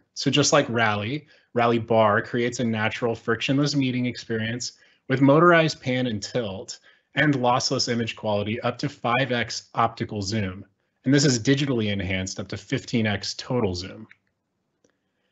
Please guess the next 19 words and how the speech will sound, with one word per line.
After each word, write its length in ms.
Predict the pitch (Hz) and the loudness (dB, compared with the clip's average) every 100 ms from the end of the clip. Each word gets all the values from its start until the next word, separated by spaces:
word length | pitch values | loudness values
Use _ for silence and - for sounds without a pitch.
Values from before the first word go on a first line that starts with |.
| _ _ _ | _ _ _
And 80 | 139 | 4
we 60 | 151 | 4
have 160 | 131 | 4
large 420 | 123 123 131 131 - | 4 6 6 2 0
ultra 360 | 127 147 160 | 0 2 0
low 160 | 147 147 | 2 2
distortion 500 | 143 - 143 135 151 | 0 0 -2 0 -2
speakers 600 | - 127 117 117 113 113 | -2 -4 -2 -2 -2 -4
with 140 | 110 - - | -8 -12 -14
powerful 520 | - 127 139 135 123 | -2 4 4 2 -4
drivers 540 | 107 104 98 98 98 - | -4 -4 -4 -8 -10 -10
that 160 | 185 | -12
fill 260 | - 131 139 | -4 0 2
the 80 | 151 | 2
room 220 | 147 139 | 4 4
with 220 | 107 - | 0 -4
rich 320 | 123 139 - | -4 -2 -4
natural 440 | 120 110 107 113 104 | -2 -2 -4 -4 -4
sound. 500 | - 101 92 98 | -2 -4 -4 -8